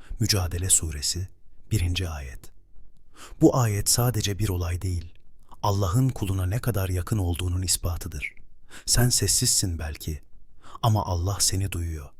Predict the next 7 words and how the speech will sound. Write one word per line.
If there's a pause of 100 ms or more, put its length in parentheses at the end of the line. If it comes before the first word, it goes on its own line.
(400)
Sen
güçsüzsün
belki (600)
ama
Allah
seni
görüyor.